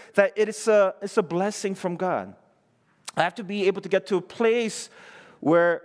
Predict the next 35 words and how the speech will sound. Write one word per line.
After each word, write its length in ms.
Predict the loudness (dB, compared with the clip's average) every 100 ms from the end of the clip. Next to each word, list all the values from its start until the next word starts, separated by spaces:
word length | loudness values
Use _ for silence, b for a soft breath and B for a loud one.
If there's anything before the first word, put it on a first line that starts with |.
| 0
of 220 | 0 0
acceptance 840 | -6 0 0 0 -2 -2 -2 -6
and 180 | -6 -6
trust 680 | -8 -4 0 0 0 -6 -2
that 180 | 0 0
I 220 | -2 -2 -2
am 480 | -2 -2 -2 -4
made 400 | -4 -2 -4 -6 -10 _ -20 -20 _
to 80 | -6
be 200 | -2 -2
wonderful 960 | 0 0 0 -4 -6 -2 -2 -2 -6 -18 _
and 240 | -4 -4 -6
good. 380 | -4 -4 -8 -16 _ _ B B B
I 100 | -2
have 100 | -2
to 60 | -2
get 260 | -2 -2
to 120 | -2
a 60 | -2
place 320 | 0 -2 0
where 100 | 0
I 60 | 0
can 180 | -2 -6
say 260 | -2 -2
with 140 | -2 -6
the 60 |
psalmist, 760 | -4 -2 0 -2 -4 -8 -12 -16 B B B
"I 120 | -2
praise 540 | -2 -4 0 0 0
you, 60 | -6
God, 480 | -2 0 2 0 -4
because 320 | -6 -6 -2
I 140 | -2
am 100 | -2
fearfully 880 | -6 -8 -4 -4 -6 -6 -4 -2 -6